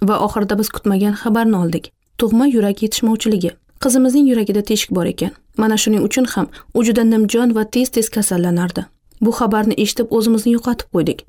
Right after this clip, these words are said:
Hozir tibbiyot juda rivojlangan, biroq bundan o'n besh yil oldin bu xastalikka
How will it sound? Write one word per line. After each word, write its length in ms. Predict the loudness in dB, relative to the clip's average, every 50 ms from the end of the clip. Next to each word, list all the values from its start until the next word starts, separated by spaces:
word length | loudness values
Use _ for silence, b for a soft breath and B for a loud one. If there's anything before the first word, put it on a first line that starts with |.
| _ _ _
Hozir 320 | -4 -2 0 2 2 0 0
tibbiyot 360 | 0 -2 0 2 2 0 2
juda 180 | 0 0 0 0
rivojlangan, 600 | 0 0 0 0 0 2 2 2 2 2 0 0 0
biroq 220 | 0 -2 -2 0
bundan 280 | 0 2 2 2 2 0
o'n 200 | 0 2 2 2
besh 180 | 2 0 0
yil 100 | 0 0
oldin 360 | 2 0 0 2 2 2 0 0 B B B B B -2
bu 140 | 0 0
xastalikka 680 | 0 0 -2 -2 -2 0 0 0 0 0 -2 -2 -2